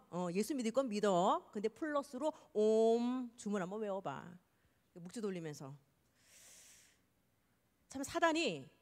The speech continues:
육신적인 거 던져놓고 영적인 축복을 빼앗아가는 그런 시대를 살고 있고요.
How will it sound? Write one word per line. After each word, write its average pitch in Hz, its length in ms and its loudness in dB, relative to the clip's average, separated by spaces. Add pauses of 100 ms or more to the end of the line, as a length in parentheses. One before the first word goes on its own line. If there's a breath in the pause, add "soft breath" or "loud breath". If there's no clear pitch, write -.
(120)
육신적인 339 580 -2
거 311 100 2
던져놓고 233 600 -4
영적인 220 340 -4
축복을 269 460 -8
빼앗아가는 294 580 -2
그런 202 180 -8
시대를 226 220 -8
살고 214 300 -10
있고요. 165 420 -10